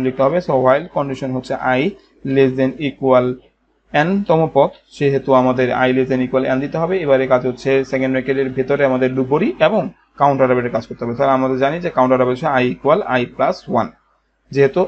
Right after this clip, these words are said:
এক করে পার্থক্য। সেম একই কথা এখানেও লাইন শেষে সেমিকোলন দিব, যেহেতু এখানে একই কথা, কারণ হচ্ছে আমরা জানি যে কাজটা ততক্ষণ পর্যন্ত চলবে যতক্ষণ না পর্যন্ত i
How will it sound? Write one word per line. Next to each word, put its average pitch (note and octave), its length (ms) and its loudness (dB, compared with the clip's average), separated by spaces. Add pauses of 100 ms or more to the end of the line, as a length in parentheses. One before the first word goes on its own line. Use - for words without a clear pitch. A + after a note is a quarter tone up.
এক - 120 -6
করে B2+ 180 4
পার্থক্য। A#2 320 -4 (640)
সেম G3+ 200 0
একই G3 200 -8
কথা F#3+ 160 2 (120)
এখানেও F3 280 0 (300)
লাইন C3+ 180 0
শেষে C#3+ 200 -6
সেমিকোলন C#3+ 460 -2
দিব, D3+ 100 0 (360)
যেহেতু F#3+ 260 2 (100)
এখানে F3+ 240 -2
একই D#3+ 220 -8
কথা, D#3 160 -4 (120)
কারণ C3+ 260 2
হচ্ছে B2+ 240 -6
আমরা B2+ 140 -2 (100)
জানি C3+ 180 -2 (120)
যে D3+ 80 -6 (480)
কাজটা D#3+ 260 -2
ততক্ষণ E3+ 340 -2 (100)
পর্যন্ত F#3 320 -4
চলবে F#3 200 2 (100)
যতক্ষণ D3+ 320 -4
না C3+ 120 0
পর্যন্ত C3+ 280 -2 (200)
i - 20 2